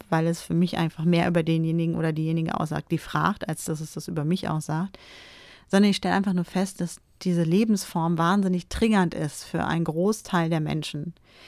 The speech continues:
Denn diese alleinstehende, fast schon weise Frauen, Crone bin ich noch nicht ganz, <laughs> dafür brauche ich noch ein paar Jahre,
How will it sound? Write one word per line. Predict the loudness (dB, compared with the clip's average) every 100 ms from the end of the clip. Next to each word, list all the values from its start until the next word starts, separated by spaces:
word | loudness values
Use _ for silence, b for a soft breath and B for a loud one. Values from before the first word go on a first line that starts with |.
| B B B _
Denn | 2 4 4
diese | 2 0 2
alleinstehende, | 4 4 4 0 0 0 2 2 2 0 -2 -6 -14 -20 _
fast | -10 -6 -6 -6
schon | -2 0
weise | 2 0 0
Frauen, | -4 -4 -2 -4 -6 -10
Crone | -2 4 6 6 4
bin | 2
ich | 0
noch | 0
nicht | 0 0
ganz, | -2 0 0 0 B B B B B B B
<laughs> |
dafür | 2 2 -6 -4
brauche | 0 0
ich | 0
noch | -4
ein | -6
paar | -6 -6
Jahre, | -2 0 0 -2